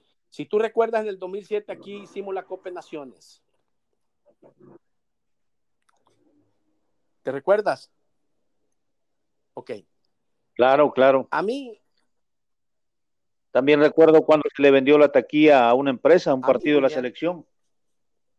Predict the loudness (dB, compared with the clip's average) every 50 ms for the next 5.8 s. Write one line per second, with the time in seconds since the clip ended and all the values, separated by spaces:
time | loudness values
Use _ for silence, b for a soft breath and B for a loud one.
0 | _ _ _ _ _ _ _ _ _ _ _ _ _ _ _ _ _ _ _ _
1 | _ _ _ _ _ _ -10 -10 -10 -8 -8 -8 -8 -6 -4 -2 -2 0 0 0
2 | 0 0 0 -2 -2 -2 -4 -4 -4 -2 0 0 0 -2 -8 -14 _ _ _ _
3 | _ _ _ _ _ _ _ _ _ _ _ _ _ _ _ _ _ _ _ _
4 | _ _ -10 -8 -8 -8 -8 -10 -12 -12 -14 -16 -18 -20 _ _ _ -10 -8 -6
5 | -4 -6 -6 -6 -8 -12 -14 -10 -6 -6 -4 -4 -4 -8 -8 -12